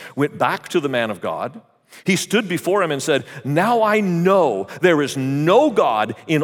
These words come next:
all the world except in Israel, so please accept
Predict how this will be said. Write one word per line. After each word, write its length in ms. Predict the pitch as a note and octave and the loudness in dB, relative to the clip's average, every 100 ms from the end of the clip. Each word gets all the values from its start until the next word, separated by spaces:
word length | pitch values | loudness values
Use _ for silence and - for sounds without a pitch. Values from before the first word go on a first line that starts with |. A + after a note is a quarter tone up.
| D3 | 0
all 320 | E3+ G3 A#3 | 2 4 4
the 120 | B3 | 2
world 380 | G#3+ C#3+ B2 B2 | 0 2 2 0
except 460 | - D3+ C3+ - D3 | -2 -2 -2 -4 -6
in 140 | B2 | -6
Israel, 500 | C3 A#2+ A2 A2+ G2 | -4 -6 -4 -8 -8
so 220 | - A2 | -6 -6
please 460 | F#2+ - D3 E3+ D#3 | -6 -8 -6 -6 -10
accept 440 | - - A#2 - | -8 -4 -4 -4